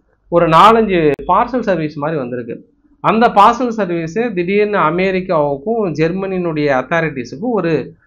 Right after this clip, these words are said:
ரகசிய தகவல் ஒண்ணு கிடைக்குது. இது மாதிரி Hezbollah வந்து drone production பண்ணி முக்கியமான ஐரோப்பா நிலைகள் மீது தாக்குதல் நடத்துவதற்கு,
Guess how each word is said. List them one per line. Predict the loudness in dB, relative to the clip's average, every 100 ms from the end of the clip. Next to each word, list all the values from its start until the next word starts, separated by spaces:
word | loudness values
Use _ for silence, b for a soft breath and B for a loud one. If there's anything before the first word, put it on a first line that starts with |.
| b
ரகசிய | 0 4 4 4 2
தகவல் | 2 2 0 -2
ஒண்ணு | -4 -4
கிடைக்குது. | -8 -10 -12 -14 _ _ B B
இது | -2
மாதிரி | 2 4 2
Hezbollah | 0 -2 0 2
வந்து | 0 0 -2 -2 0
drone | 2 2 0
production | -4 -4 -6 -8
பண்ணி | -4 -4
முக்கியமான | -4 -4 -4 -2 -2
ஐரோப்பா | -2 -2 -4 -4
நிலைகள் | -2 -4 -4
மீது | -4 -2
தாக்குதல் | -2 -4 -4 -10
நடத்துவதற்கு, | -8 -10 -10 -6 0 0